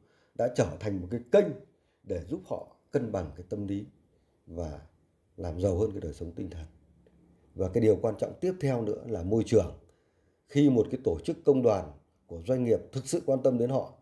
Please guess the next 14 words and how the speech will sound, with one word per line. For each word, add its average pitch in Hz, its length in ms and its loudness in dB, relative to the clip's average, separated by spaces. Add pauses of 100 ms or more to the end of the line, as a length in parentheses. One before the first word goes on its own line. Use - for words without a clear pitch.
(600)
tạo 139 260 -2
điều 113 240 0
kiện 101 200 -4
về 92 180 -4
thời 107 220 4
gian, 123 300 2 (360)
về 90 180 -4 (100)
không 139 220 6
gian, 131 240 2 (400)
về 113 160 -2 (100)
cơ 165 120 12
hội 151 200 4
biểu 95 200 -6
diễn, 95 260 -8